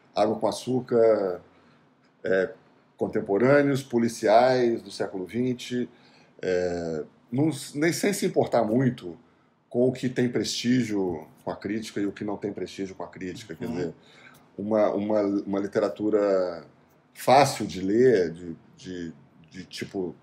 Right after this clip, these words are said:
Speaker 1: virar páginas e tal pra descobrir um mistério, pode ser muito mais útil pra uma pessoa que tá querendo encontrar a sua própria voz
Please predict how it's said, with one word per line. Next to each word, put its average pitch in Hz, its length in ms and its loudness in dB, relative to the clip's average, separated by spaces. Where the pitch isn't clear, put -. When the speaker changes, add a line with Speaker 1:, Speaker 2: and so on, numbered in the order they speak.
Speaker 1:
virar 101 260 2
páginas 90 760 -4
e 85 60 -16
tal 95 220 0
pra 95 100 -8
descobrir 92 360 -10
um 92 80 -4
mistério, 110 540 0
pode 147 220 4
ser - 140 0
muito 156 260 0
mais 147 220 4
útil 147 340 0
pra 107 140 -2
uma 104 160 -2
pessoa 98 300 -6
que - 60 -20
tá 101 100 -4
querendo 98 280 -4
encontrar 95 360 -6
a - 20 -2
sua 95 220 -4
própria 95 300 -8
voz 120 420 0